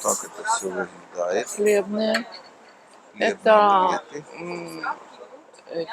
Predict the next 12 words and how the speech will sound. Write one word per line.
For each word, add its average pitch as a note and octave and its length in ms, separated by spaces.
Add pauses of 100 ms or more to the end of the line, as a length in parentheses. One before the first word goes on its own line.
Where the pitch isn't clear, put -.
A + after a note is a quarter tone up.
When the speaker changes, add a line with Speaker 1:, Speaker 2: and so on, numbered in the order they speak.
(220)
Speaker 2:
такая F3 460
Speaker 1:
С - 100
Speaker 2:
паста G#3 600
Speaker 1:
помидорками, G3+ 180 (260)
тут F#3+ 80
Speaker 2:
из, - 60
Speaker 1:
всякой - 320 (100)
Speaker 2:
э, F3 60
Speaker 1:
пастой. F3+ 280
Speaker 2:
оливок. F3 440 (1300)
Speaker 1:
Вон A2+ 200
Speaker 2:
Оливковая. C#3 320